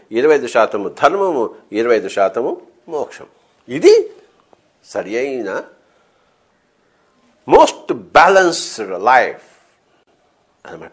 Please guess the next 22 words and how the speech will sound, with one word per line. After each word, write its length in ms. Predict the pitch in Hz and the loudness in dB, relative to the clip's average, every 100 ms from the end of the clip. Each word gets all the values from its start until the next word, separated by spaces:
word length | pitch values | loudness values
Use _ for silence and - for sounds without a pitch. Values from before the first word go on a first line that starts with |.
| - | 2
perfect 560 | 196 - 190 202 - | 2 2 -2 -4 -8
master 540 | 101 120 - - 143 127 | -8 -8 -8 -8 -6 -4
యొక్క 280 | 110 - 92 | -6 -8 -10
life. 540 | 78 117 110 82 - _ _ _ _ _ _ _ _ _ _ _ _ _ _ _ | -2 2 2 0 -12 _ _ _ _ _ _ _ _ _ _ _ _ _ _ _
చూశారా? 260 | 104 110 87 - _ - | -14 -10 -12 -14 _ -6
కృష్ణుడు 680 | 240 285 190 170 185 - 127 | -6 -2 0 0 -2 -2 2
తన 140 | 131 | 4
కామాన్ని 500 | 127 113 131 151 175 | 4 2 6 4 6
తాను 240 | 175 175 | 6 6
చూసుకున్నాడు, 360 | 170 - 175 165 | 2 -2 0 2
వదిలిపెట్టాడా? 680 | 113 131 151 175 175 180 - - _ _ _ _ _ _ _ _ _ _ _ _ _ _ 156 | 2 -2 0 4 4 4 -2 -14 _ _ _ _ _ _ _ _ _ _ _ _ _ _ 2
తన 100 | 151 | 6
అర్థాన్ని 380 | 147 170 175 185 | 4 6 4 6
తాను 180 | 170 | 4
చూసుకున్నాడు, 480 | 160 156 170 143 - | 4 0 2 4 2
రాజుగా 380 | 104 127 147 170 | 4 4 6 6
ఉన్నాడు, 240 | 160 147 117 | 6 6 6
వదిలిపెట్టాడా? 840 | 120 156 165 180 175 175 180 - - _ _ _ _ _ _ | 4 2 4 6 8 6 4 0 -20 _ _ _ _ _ _
తన 120 | 147 143 | 4 4
ధర్మాన్ని 460 | - 139 185 190 | 6 6 6 6
తాను 160 | 180 160 | 4 4
చేశాడు, 380 | 151 156 120 | 2 2 2